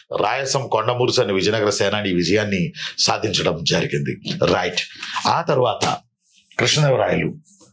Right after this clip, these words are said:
ఇదేదో మనం సింపుల్ పాయింట్లో చెప్తుందని కాదు, ఉదయగిరి నుంచి మనం వస్తున్నాం, కోస్తా వెంబడి వస్తున్నాం. ఆ తర్వాత కృష్ణదేవరాయలు కందుకూరు, వినుకొండ, రైట్, అద్దంకి,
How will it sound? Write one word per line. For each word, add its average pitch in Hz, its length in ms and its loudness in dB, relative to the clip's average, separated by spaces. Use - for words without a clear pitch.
ఇదేదో 117 300 4
మనం 117 500 0
సింపుల్ 123 640 4
పాయింట్లో 127 300 2
చెప్తుందని 123 580 2
కాదు, 87 340 0
ఉదయగిరి 127 360 2
నుంచి 131 180 2
మనం 110 240 2
వస్తున్నాం, 95 420 0
కోస్తా - 280 2
వెంబడి 117 320 0
వస్తున్నాం. 87 540 -2
ఆ 123 160 0
తర్వాత 135 260 0
కృష్ణదేవరాయలు 113 920 2
కందుకూరు, 120 880 2
వినుకొండ, 120 800 2
రైట్, 117 440 2
అద్దంకి, 113 1120 4